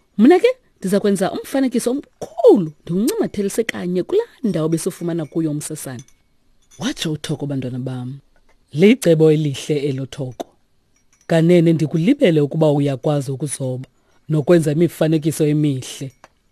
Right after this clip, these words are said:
Wathi ke umama kaThoko, "Uyabona ke, Thoko, ungabhala umsesane ocholiweyo kunye nenombolo yethu yomnxeba." Waqalisa ke, bantwana bam, uThoko ukuziva onwabile, ethe cwaka, ecinga ngokwenza lo mfanekiso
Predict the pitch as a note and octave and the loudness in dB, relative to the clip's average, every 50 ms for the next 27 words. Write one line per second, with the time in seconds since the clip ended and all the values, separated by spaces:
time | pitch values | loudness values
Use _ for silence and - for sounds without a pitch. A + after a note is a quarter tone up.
0 | _ _ - _ _ A3 D#4 F4+ - G#3 - F#3 F3 E3+ D#3 D#3 C#3+ - C#3+ - | _ _ -20 _ _ -2 -2 -2 -2 -4 -2 -2 -2 -2 -2 -4 -6 -8 -10 -10
1 | - D#3+ C3+ - - - _ _ _ _ _ _ _ _ _ _ _ _ _ _ | -10 -10 -10 -10 -14 -20 _ _ _ _ _ _ _ _ _ _ _ _ _ _
2 | _ - A#3+ C4+ - E4 F4 E4 - - C#4+ - - C#4+ - - - _ _ _ | _ 2 2 4 4 4 2 2 0 -2 -4 -6 -6 -6 -6 -8 -12 _ _ _
3 | _ _ _ _ - _ _ - A#3 A#3 B3+ G4 - - - F3 F3 F#3 F3 F#3 | _ _ _ _ -20 _ _ 0 2 2 2 0 -2 -2 -2 -2 0 0 0 -2
4 | G3 - - C#4+ - - C4+ G#3+ D3+ C#3 F3 - - C4+ C4 C#4 C#4 D4+ D#4+ E4+ | -4 -4 -6 -8 -6 -6 -4 -4 -4 -4 -6 -6 -4 -2 -2 -2 -2 -2 -2 -2
5 | E4 - _ _ _ _ _ _ - - G#3 G3 F#3 F3+ F3+ F3 G#3 D4 F4 D4+ | -4 -6 _ _ _ _ _ _ -2 0 2 4 4 2 2 2 2 0 0 0
6 | F#3 D3+ C#3+ C#3+ D3 D#3 D3 - - - C#3+ C#3 C#3+ C#3 C#3 B2 - - - _ | 0 0 0 0 -2 -2 -4 -4 -6 -8 -6 -6 -6 -6 -6 -10 -12 -16 -20 _
7 | _ _ _ _ _ _ _ _ _ _ _ _ _ _ _ - D#3+ E3+ F3+ F#3 | _ _ _ _ _ _ _ _ _ _ _ _ _ _ _ -4 0 2 2 2
8 | F#3 - - F3+ F3+ F3+ E3+ - F#3+ E3+ E3+ F3 E3+ E3+ E3 D#3 D#3 D#3+ E3 E3 | 2 0 0 0 0 0 0 0 0 -2 0 0 2 2 2 0 0 0 0 0
9 | E3 E3+ E3+ - - F3+ D3+ E3 D#3+ D3+ F3 D#3+ C#3 E3 D#3 D3 D#3 - - F3 | 0 0 -2 -2 -2 -2 0 0 0 0 -2 -2 -2 -2 -2 -2 -4 -4 -2 -2
10 | E3+ F3 G#3 A#3 - F4+ F#4+ F4+ C4+ F3+ D3+ D3+ - - D#3+ - - - - - | -2 -2 -4 -2 0 0 0 2 0 -4 -4 -6 -8 -10 -12 -14 -16 -18 -18 -18
11 | - - - - _ - - _ _ _ _ _ _ _ _ _ _ - D4 D#4+ | -20 -20 -20 -20 _ -20 -20 _ _ _ _ _ _ _ _ _ _ -8 -6 -6
12 | - - G4+ G4+ D4+ F#3+ E3+ D#3 D3+ - C#4+ E4+ C#4 - C#3 F#3+ C4+ C#4+ - - | 0 2 4 4 4 2 0 -2 -2 -2 -2 -2 -2 -2 -4 -4 -6 -6 -6 -8
13 | D#3 D#3 D3 - - C#3 - - - - | -8 -6 -8 -8 -10 -12 -12 -12 -12 -14